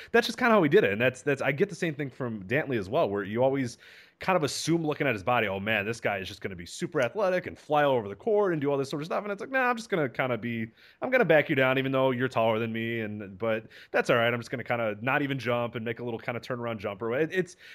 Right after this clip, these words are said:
it's, it's funny. I mean, watching the clips of him, you, you, you sort of see this. It, it's almost like you, you look at it and you go, "How is this guy as good as he is?" You, you know, and a lot of stuff. And then you look at the numbers and you go, "Holy crap, this guy's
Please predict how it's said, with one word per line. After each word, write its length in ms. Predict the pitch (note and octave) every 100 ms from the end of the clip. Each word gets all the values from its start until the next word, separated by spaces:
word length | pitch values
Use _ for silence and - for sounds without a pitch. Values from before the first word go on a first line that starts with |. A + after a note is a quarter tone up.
| -
it's, 160 | A3+ A3
it's 220 | A#3 -
funny. 200 | C#4 E3
I 80 | A2+
mean, 140 | B2+
watching 240 | D#3+ G3
the 60 | G3
clips 280 | - G3+ -
of 120 | G#2
him, 200 | G#2+ G2+
you, 160 | G#2 F#2+
you, 140 | A2+ A2+
you 80 | A#2
sort 220 | - F#3
of 60 | B2+
see 300 | - D3+ D#3
this. 400 | B2+ G2 - - _ - _ _ _ _ -
It, 320 | E3+ E3+ D3
it's 160 | F3 F3
almost 340 | G#3+ A3 G3+
like 200 | G3 -
you, 80 | C#3+
you 180 | C3+ C3
look 220 | F#3 G3+
at 40 |
it 60 | C#3
and 80 | B2+
you 60 |
go, 60 | B2
"How 180 | - A3+
is 80 | G3
this 100 | -
guy 180 | G3
as 140 | E3 B2
good 180 | C#3+ D#3
as 80 |
he 200 | - B2+
is?" 200 | F#3+ F2+
You, 160 | A2+ C3
you 100 | D3
know, 80 | C#3
and 80 | C#3
a 40 |
lot 100 | C#3
of 40 | C3
stuff. 160 | F3
And 80 | E3+
then 60 | F#3+
you 80 |
look 100 | G3
at 60 | D#3
the 80 | C3
numbers 320 | C#3+ D4 A2+
and 40 |
you 60 | G#2+
go, 80 | G#2+
"Holy 180 | G3 -
crap, 240 | - F3+
this 80 | F#2
guy's 240 | A#2+ G#2